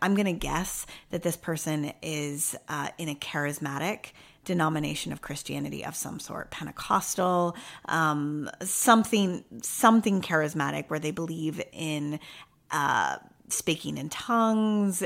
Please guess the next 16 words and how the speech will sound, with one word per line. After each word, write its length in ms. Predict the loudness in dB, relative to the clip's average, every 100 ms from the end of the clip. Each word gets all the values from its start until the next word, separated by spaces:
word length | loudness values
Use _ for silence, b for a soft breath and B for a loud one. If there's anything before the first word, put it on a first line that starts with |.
| -4
and 560 | -4 -4 -4 -6 -8 -10 -8
in 100 | -6
a 80 | -4
lot 340 | -2 2 2
of 440 | 2 -2 -6 -14 -20 B B B B B B B
spiritual 680 | -6 -2 2 2 2 -2 -2
warfare. 680 | -2 -4 -4 -4 -4 -6 -6
Charismatic 540 | 2 4 6 6 4
churches 460 | 0 -4 -2 -4 -4
tend 340 | -6 -2 0 0
to 80 |
be 200 | -2 -2
very 600 | -2 -4 -4 0 0 -2 -4
attuned, 680 | -8 -8 -2 -2 0 -2 0 -2
<laughs> 120 | -4 -10
attuned, 420 | -10 -6 -6 -6